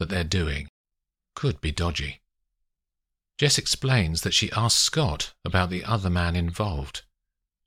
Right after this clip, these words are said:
Then she'd called her friend in the Metropolitan Police in London, who did a search of their database as a favour. The pieces of the jigsaw start to fit together in Olivia's mind, as Jess tells her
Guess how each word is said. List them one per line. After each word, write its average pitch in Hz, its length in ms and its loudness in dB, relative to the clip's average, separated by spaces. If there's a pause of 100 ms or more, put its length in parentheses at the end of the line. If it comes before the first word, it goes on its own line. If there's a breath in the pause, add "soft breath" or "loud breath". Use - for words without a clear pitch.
(340)
Then 107 260 4
she'd 92 260 0
called 113 240 0
her 104 120 4
friend 90 420 0
in 85 100 0
the 87 60 2
Metropolitan 92 640 0
Police 101 340 2
in 95 220 2
London, 90 420 0 (1200)
who 104 120 2
did 104 120 2
a 101 60 4
search 90 480 2
of 87 80 -6
their 87 160 0
database - 580 -2
as 87 80 -4
a 87 60 -2
favour. 104 480 -2 (1200)
The - 80 0
pieces 147 400 4
of 107 80 0
the 104 80 2
jigsaw 78 640 0
start 117 360 2
to 101 60 -2
fit 110 220 0
together 95 540 0
in 85 60 2
Olivia's 76 420 0
mind, 69 420 -4 (880)
as 95 160 4
Jess 113 300 4
tells 76 320 0
her 85 200 -8